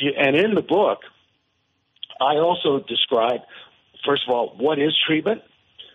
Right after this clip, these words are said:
what is the right rehab for you. It's not, it's not like one size fits all, Louis. There are particular issues that have to be, that have to fit with an individual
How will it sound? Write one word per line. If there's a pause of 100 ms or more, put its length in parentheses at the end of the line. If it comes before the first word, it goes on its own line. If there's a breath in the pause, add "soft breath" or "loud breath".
(340 loud breath)
what (120)
is (140)
the
right
rehab (260)
for
you. (480 soft breath)
It's
not, (400)
it's
not
like
one
size
fits
all,
Louis. (340 loud breath)
There
are
particular
issues
that
have
to
be,
that
have
to (260)
fit (260 loud breath)
with
an
individual